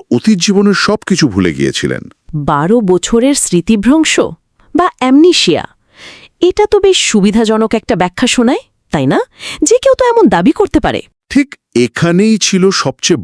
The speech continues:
Speaker 1: বড় চ্যালেঞ্জটা, কারণ প্রমাণের পুরো ভারটা কিন্তু তার উপরেই এসে পড়েছিল। ভেবে দেখুন, একজন মানুষ বারো বছর পর সম্পূর্ণ ভিন্ন রূপে এক সন্ন্যাসীর চেহারায় ফিরে এসে বলছেন,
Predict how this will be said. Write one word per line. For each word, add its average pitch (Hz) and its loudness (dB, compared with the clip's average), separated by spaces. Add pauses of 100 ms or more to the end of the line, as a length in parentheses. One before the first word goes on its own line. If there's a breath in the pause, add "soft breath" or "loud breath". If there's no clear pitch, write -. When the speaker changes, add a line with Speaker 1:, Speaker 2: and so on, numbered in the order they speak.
Speaker 1:
বড় 117 2
চ্যালেঞ্জটা, 78 -4 (500 loud breath)
কারণ 208 2
প্রমাণের 180 0
পুরো 147 0
ভারটা 98 -6
কিন্তু 180 -2
তার 160 0
উপরেই 110 0
এসে 90 -2
পড়েছিল। 71 -6 (640 soft breath)
ভেবে 127 0
দেখুন, 127 -2 (260 loud breath)
একজন 127 -2
মানুষ 117 2
বারো 95 0
বছর 143 0
পর 110 0
সম্পূর্ণ 143 0
ভিন্ন 156 2
রূপে 90 -2 (420 loud breath)
এক 107 -6
সন্ন্যাসীর 180 0
চেহারায় 170 0
ফিরে 139 2
এসে 147 0
বলছেন, 95 -2